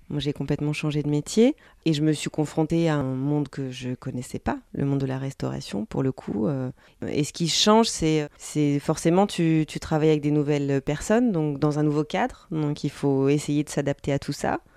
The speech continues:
que les gens aussi s'adaptent à toi, euh, ce qui est pas toujours facile non plus. Et après, je, j'avais jamais, en fait, côtoyé autant de monde. Et du coup, je, je crois que c'est les... c'est ça qui change vraiment, en fait. Je sais pas comment t'expliquer, mais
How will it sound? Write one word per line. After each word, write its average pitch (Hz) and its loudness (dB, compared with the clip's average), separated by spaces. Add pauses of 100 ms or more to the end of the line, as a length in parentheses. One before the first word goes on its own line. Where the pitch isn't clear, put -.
(260)
que 156 2
les 139 2
gens 147 2
aussi 160 -2
s'adaptent 135 -4
à 135 -2
toi, 220 0 (300)
euh, 135 -4
ce - -14
qui - -8
est - -20
pas 143 -2
toujours 139 -6
facile 135 -6
non 135 -4
plus. 214 -2 (420)
Et 156 2
après, 214 6
je, 156 4 (320)
j'avais 165 8
jamais, 220 8
en 226 4
fait, 226 2 (220)
côtoyé 196 6
autant 208 4
de 180 2
monde. 175 4 (520)
Et 165 0
du 160 -2
coup, 233 4
je, 160 2
je 147 -4
crois 196 0
que - -10
c'est 156 4
les... 147 2 (160)
c'est - -6
ça 226 6
qui 208 -2
change 190 2
vraiment, 180 4
en 180 0
fait. - -4
Je - -8
sais - -4
pas 185 -4
comment 165 -4
t'expliquer, 165 -8
mais 143 -6